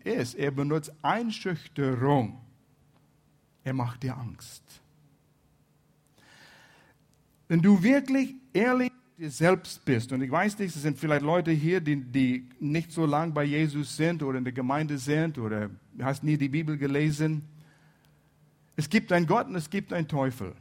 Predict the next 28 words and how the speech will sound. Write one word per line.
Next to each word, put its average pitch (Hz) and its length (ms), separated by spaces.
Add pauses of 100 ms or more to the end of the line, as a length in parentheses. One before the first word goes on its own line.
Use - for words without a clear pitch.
(1300)
Gott, 170 240
und 143 80
wir 135 80
haben 156 160
das 147 140
wieder 151 180
gesungen 151 420
heute, 151 240
ist 135 160
allmächtig. 131 880 (2000)
Jesus 214 580
besiegte 196 720
der 165 240
Feind, 160 800 (720)
als 123 200
er 147 140
am 135 120
Kreuz 135 340
starb. 107 400 (340)
Das - 80
ist - 20
eine 104 120
andere 117 260
Geschichte. - 560 (960)
Er 151 220
nahm 214 480
die 185 300
Macht 175 880